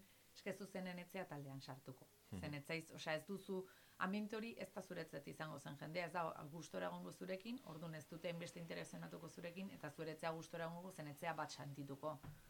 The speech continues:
Speaker 1: Osea, honek daukan ona baita ere talde hauek da, sartzen zean lehenbiziko momentutikan bat gehiago zehala, zen komunitate oso txikia denez,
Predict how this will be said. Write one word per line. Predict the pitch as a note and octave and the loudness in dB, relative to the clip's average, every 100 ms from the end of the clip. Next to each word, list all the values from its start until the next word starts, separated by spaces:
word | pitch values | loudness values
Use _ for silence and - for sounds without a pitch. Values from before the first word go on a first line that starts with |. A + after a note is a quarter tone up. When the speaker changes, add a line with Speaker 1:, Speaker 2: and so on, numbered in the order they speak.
| - - - | -18 -18 -14
Speaker 1:
Osea, | - E3 | 4 6
honek | E3 F3+ F#3 | 6 4 8
daukan | G3+ G#3 G#3 | 8 8 6
ona | G#3+ G#3+ | 4 4
baita | G#3 G#3 | 4 4
ere | G#3 G#3 | 4 4
talde | G#3 G#3 G#3 | 2 4 6
hauek | G#3 G#3 | 6 4
da, | G3+ G#3 - - | 6 4 4 -10
sartzen | - F#3 F3+ E3 | 2 2 2 0
zean | G3+ G#3 | 2 4
lehenbiziko | G#3 G3+ G#3+ | 2 0 2
momentutikan | G#3 G#3 G#3 G#3 G#3 G3+ G#3 G3+ - - | 4 4 2 0 -4 2 4 4 -6 -10
bat | F#3+ F#3 | 2 4
gehiago | G3+ G3 G#3 G3 | 4 4 4 2
zehala, | - D#3 D#3+ | 0 0 0
zen | - D#3 | -2 -2
komunitate | D#3+ D#3+ F3 F#3+ G3+ | 0 0 2 2 2
oso | G3 G3+ | -2 -4
txikia | - F#3 G3+ F#3+ F#3+ | -4 -4 2 4 4
denez, | G#3 F3+ | 4 2